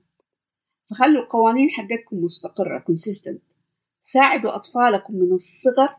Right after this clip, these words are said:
يتمكنوا من إدارة تفكيرهم. ورحلة سعيدة للجميع. خلاصة الكلام،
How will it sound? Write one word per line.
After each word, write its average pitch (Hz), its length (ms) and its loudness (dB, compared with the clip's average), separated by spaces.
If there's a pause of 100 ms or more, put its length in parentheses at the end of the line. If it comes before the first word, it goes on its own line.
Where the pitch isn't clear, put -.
(120)
يتمكنوا 226 640 -4
من 185 160 -2
إدارة 170 380 0
تفكيرهم. - 560 -10 (1080)
ورحلة 247 340 2
سعيدة 214 420 0
للجميع. 92 460 -4 (880)
خلاصة 277 360 2
الكلام، - 340 -10